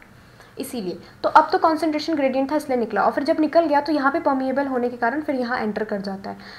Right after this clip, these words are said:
तो urea इसी तरीके से चलता रहता है, यहाँ से निकला फिर इसमें enter कर गया loop of Henle में, फिर वापस यहाँ आया, तो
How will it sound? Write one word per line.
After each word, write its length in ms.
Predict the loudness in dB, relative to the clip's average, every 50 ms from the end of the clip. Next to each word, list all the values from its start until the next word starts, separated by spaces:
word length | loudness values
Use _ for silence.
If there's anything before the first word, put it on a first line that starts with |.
| -20 -10 -2 0
तो 60 | 2
urea 400 | 2 4 2 2 2 4 4 2
इसी 260 | 2 2 0 0 0
तरीके 300 | 2 2 0 0 -2 -6
से 140 | -8 -8 -6
चलता 300 | -6 -6 -4 -4 -4 -6
रहता 240 | -6 -6 -8 -8 -6
है, 60 | -6
यहाँ 160 | -4 -6 -4
से 120 | -4 -6
निकला 320 | -6 -6 -4 0 2 2 2 0 -2 -10 -20 -20 -20 -20 -8 -6
फिर 100 | -4 -2
इसमें 220 | -2 -2 0 0 0
enter 200 | 0 0 -2 -2
कर 180 | -2 -2 -2 0
गया 200 | 0 0 0 -2 -4 -10 -6 -4
loop 160 | -4 -2 0
of 80 | -2 -2
Henle 300 | -2 -2 -4 -2 -2 -4
में, 100 | -4 -4
फिर 180 | -2 0 2 4
वापस 360 | 4 4 4 2 0 -4 -4 -4
यहाँ 180 | -4 -2 0
आया, 180 | 0 0 0 0
तो 200 | -2 -4 -4